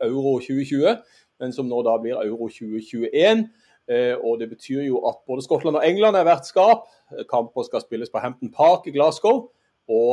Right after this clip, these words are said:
eh, på Wembley i London. Eh, ingen kamper i Wales, men, eh, det er jo morsomt at, eh,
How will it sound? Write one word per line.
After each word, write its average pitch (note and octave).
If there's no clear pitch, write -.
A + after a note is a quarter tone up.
eh, A#2
på A#2
Wembley A2
i G#2
London. G#2+
Eh, A2+
ingen C3
kamper C#3
i -
Wales, D3
men, A#2+
eh, A#2
det A2
er A#2
jo A#2+
morsomt A#2
at, A2+
eh, A2